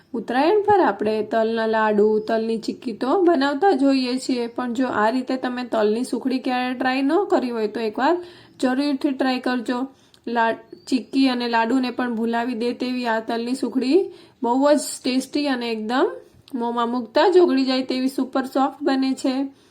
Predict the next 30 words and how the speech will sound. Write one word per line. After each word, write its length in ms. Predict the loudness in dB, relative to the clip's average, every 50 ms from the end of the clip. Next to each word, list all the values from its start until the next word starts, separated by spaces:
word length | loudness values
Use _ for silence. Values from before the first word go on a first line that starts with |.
| _ _ _ _ _ _ _ -20 -20 -20 -20 -20 -20 -16 -10 -8
જો 140 | -4 -2 -2
હું 240 | -2 -2 -2 -2
તમને 260 | -2 -2 -2 -2 -2 -4
એક 380 | -4 -4 -4 -4 -4 -4 -4
પીસ 260 | -4 -2 -2 -2 -4 -4
કટ 220 | -2 -2 -2 -2 -2
કરીને 380 | -2 0 0 0 0 0 0
પણ 240 | 0 -2 -2 -2 0
બતાવું, 440 | 0 0 0 2 0 2 2 0 0
જો 120 | -2 -4
તમે 260 | -4 -4 -4 -4 -4
જોઈ 240 | -4 -2 0 0 0
શકો 300 | 0 0 -2 -2 -2 -4
છો 160 | -4 -4 -6
કે 120 | -6 -4 -4
એકદમ 400 | -4 -4 -4 -4 -2 0 2 2 0 -2 -8 -18 -20 -20 -14 -6 -6
સુપર 380 | -6 -4 -2 0 0 0 0
સોફ્ટ 460 | -2 -4 -2 0 0 2 0 0 -2
બની 300 | -4 -2 0 0 0 0
છે. 360 | 0 0 -2 -2 0 -2 -4 -4
તમે 280 | -4 -6 -6 -6 -6
હાથ 320 | -6 -4 -2 -2 -2 -2 -2
લગાવો 460 | -2 -2 0 0 0 0 2 0 -2
ત્યાં 280 | -2 -4 -4 -2 -2
જ 20 | -2 -4 -4
તો 120 | -4 -4
તે 220 | -4 -2 -2 -2 -2 -2
બરફી 360 | -2 -2 -2 -2 -2 -4 -4
એકદમ 360 | -4 -4 -4 -2 0 2 2 2 0 -4 -10 -20 -20 _ _ _ -8
મો-, 220 | -6 -6 -6 -8